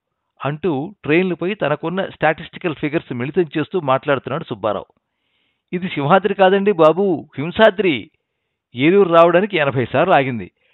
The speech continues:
నూజివీడు ఎప్పుడు వెడుతుందో?" "బాబూ, ధర్మం చెయ్యండి,"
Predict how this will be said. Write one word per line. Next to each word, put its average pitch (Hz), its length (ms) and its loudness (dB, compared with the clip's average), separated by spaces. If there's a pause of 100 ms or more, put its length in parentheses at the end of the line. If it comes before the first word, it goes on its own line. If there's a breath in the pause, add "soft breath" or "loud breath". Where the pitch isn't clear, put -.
(180)
నూజివీడు 208 420 -2
ఎప్పుడు 202 220 2
వెడుతుందో?" 170 560 4 (880)
"బాబూ, 156 680 2 (260 soft breath)
ధర్మం 147 380 0
చెయ్యండి," 185 600 2